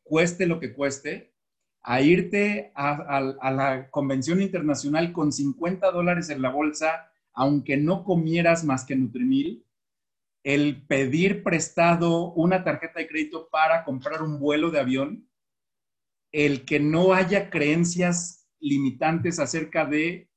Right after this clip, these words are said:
lograr un motivador platino premier desde el chat en dos horas y media, el que si en algún momento, como nuestra primer calificación de la cumbre de liderazgo,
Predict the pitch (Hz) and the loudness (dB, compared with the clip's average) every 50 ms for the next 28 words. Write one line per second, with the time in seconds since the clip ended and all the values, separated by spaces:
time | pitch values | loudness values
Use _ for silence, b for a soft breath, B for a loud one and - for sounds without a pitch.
0 | _ _ _ _ - - 131 143 139 131 147 156 170 180 190 196 190 175 170 170 | _ _ _ _ -4 -2 0 2 2 2 2 2 4 4 4 4 4 2 0 0
1 | 143 139 147 156 165 165 - - 165 156 - - 165 170 175 175 170 156 151 156 | 0 2 2 2 2 0 -2 -2 -2 -2 0 0 0 0 0 -2 -2 -4 -4 -2
2 | 156 160 165 170 - 139 139 127 113 113 135 131 123 123 - - - 160 165 175 | -2 -2 -2 -4 -4 -6 -6 -6 -6 -6 -4 -4 -4 -4 -6 -8 -4 -2 -2 -2
3 | 175 - - _ _ - 143 139 143 139 123 160 165 165 170 - 165 160 170 170 | -2 -4 -14 _ _ -4 -2 0 0 0 0 0 -2 -2 -2 -2 -2 0 0 0
4 | 170 - 156 131 131 139 139 135 123 131 143 170 220 - _ _ _ _ _ _ | 0 0 -2 0 0 2 2 2 2 0 0 0 -4 -12 _ _ _ _ _ _
5 | _ _ _ _ _ _ _ _ _ _ _ - 139 139 143 143 131 135 - 151 | _ _ _ _ _ _ _ _ _ _ _ -4 0 0 2 0 0 -4 -2 0
6 | 147 151 151 151 151 151 156 151 - - - - 160 151 143 143 139 139 135 131 | 2 2 4 4 2 2 0 -4 -10 -12 -10 0 2 2 4 4 4 2 2 2
7 | 160 185 196 202 208 196 190 180 180 185 180 175 175 170 160 160 156 - - 139 | 2 2 4 4 4 4 4 4 4 2 2 0 0 0 -2 -4 -4 -4 -6 -4
8 | 139 139 139 139 139 139 131 131 - 135 127 - - 127 143 160 165 165 - 185 | 0 0 0 2 2 0 -2 -4 -4 -6 -6 -4 -4 -4 -2 -2 -2 -2 -2 0
9 | 175 175 175 - - - 139 - - 165 160 165 165 160 147 123 - - 151 156 | 0 0 -2 -4 -8 -8 -8 -6 -4 -6 -6 -4 -4 -2 -4 -4 -4 -4 -6 -6
10 | 156 165 165 160 147 131 123 120 131 139 143 147 139 135 135 147 147 143 - _ | -4 -4 -4 -2 0 0 0 0 0 0 0 0 0 -4 -10 -10 -10 -10 -12 _